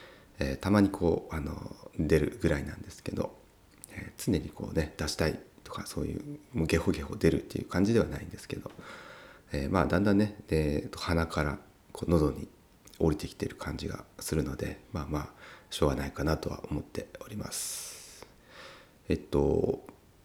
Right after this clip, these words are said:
<clears throat> すいません。今日はですね、えー、まあ、また、な-、なんていうかな、YouTube、うん、見てての話なんで、「お前結構YouTube見とるやないかい」って言わ-、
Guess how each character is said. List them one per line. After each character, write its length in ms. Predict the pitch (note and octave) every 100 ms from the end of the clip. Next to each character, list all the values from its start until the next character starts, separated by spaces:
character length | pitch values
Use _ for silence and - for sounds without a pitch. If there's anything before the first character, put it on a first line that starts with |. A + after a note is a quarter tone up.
| -
<clears throat> 840 | - - A#2 F2+ - - - - -
す 140 | -
い 20 |
ま 80 | -
せ 120 | -
ん。 20 | - - - - _ - - - - - - - -
今 160 | G#2 G2
日 60 | -
は 80 |
で 120 | F2+ -
す 120 | - D2
ね、 360 | D#2 C#2+ - - - -
え 540 | C#2+ C#2 - - -
ー、 60 | -
ま 60 |
あ、 20 | D#2+
ま 140 | D2+
た、 220 | - A#2 - - - - - - - -
な-、 160 | G2+ F#2+ -
な 100 | E2+
ん 60 |
て 100 | D#2+
い 40 | -
う 20 |
か 80 | -
な、 260 | - D2+ -
YouTube、 600 | - D#2+ - F2 - - - - - _ - - - - - -
う 20 |
ん、 600 | - D2+ D2 C#2+ C#2 - D#2+
見 120 | D#2
て 120 | -
て 280 | - - - - -
の 100 | -
話 320 | D2+ C#2+ -
な 80 | D#2
ん 100 | C#2
で、 140 | C#2 D2
「お 40 |
前 100 | D2+
結 260 | C#2 - A2
構 60 |
YouTube 360 | E2 G2+ A2+ D#2+
見 100 | D2
と 100 | D2
る 80 | A2+
や 80 | F2
な 140 | D2
い 40 | C#2+
か 160 | -
い」 40 | D2+
っ 20 |
て 240 | - -
言 100 | -
わ-、 140 | -